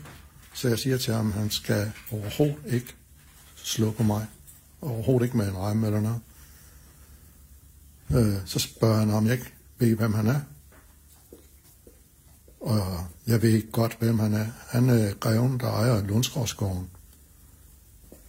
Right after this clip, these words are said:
Men, øh, jeg siger til ham, øh, "Jeg er fucking ligeglad, hvem du er. Du skal ikke slå på mig." Han, øh, blev bare ved med at stå og sige, at jeg skulle tage farten af.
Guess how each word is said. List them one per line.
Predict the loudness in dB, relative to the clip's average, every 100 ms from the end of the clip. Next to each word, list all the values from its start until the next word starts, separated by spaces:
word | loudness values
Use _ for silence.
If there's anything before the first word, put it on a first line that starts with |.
| -16 2
Men, | 4 4
øh, | 2 -2 -2
jeg | 2
siger | 2
til | 4 2
ham, | 2 2
øh, | 0
"Jeg | -2 -4
er | -6
fucking | -10 -2 -2 0 0
ligeglad, | 0 2 2
hvem | 2 0 -2 -4 0
du | 0
er. | 0 -4 -16 -20 -20 -20 -20 -20 -12
Du | -4
skal | 0
ikke | 0
slå | 2 0 0
på | -2
mig." | -4 -6 -12 -20 -20 -20 -20 -20 -20 -20 -20 -20 -20 -20 -20 -20 -20 -20 -20 -20 -20 -20 -20 -20 -20 -20 -20 -20 -20 -20
Han, | -2 4 6 6
øh, | 4 0 -4
blev | -2
bare | 0 0
ved | 2 2
med | 2
at | 0 -2 -8 -16 -20 -20 _ -20 -16
stå | -2 0
og | 0
sige, | 2
at | 2
jeg | 2
skulle | -4
tage | -6 -2
farten | 0 0 0
af. | -4